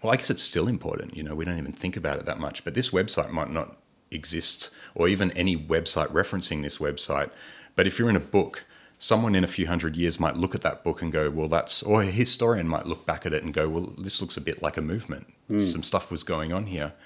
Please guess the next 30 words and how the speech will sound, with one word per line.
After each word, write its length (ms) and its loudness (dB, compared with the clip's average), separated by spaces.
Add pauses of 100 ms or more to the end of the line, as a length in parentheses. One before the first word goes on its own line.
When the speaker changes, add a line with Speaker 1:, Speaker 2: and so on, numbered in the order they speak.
(120)
Speaker 2:
Yeah. 280 4
Speaker 1:
So 200 6
I 80 8
wanted 260 6
to 80 -2
be 120 0
a 40 -2
part 300 0
of 140 -4
documenting 640 -4
that, 160 -4
I 60 -8
guess. 260 -2
But 300 -2 (320)
also 280 4
I 80 8
needed 300 0
some 140 0
money. 400 -4
Um, 400 0
Speaker 2:
Mm. 40 -14 (300)
Speaker 1:
so 140 -2
I 80 2
published 460 -2
these 200 0
kind 200 -8
of 120 -10
books, 300 -4
which 180 -12
were 160 -2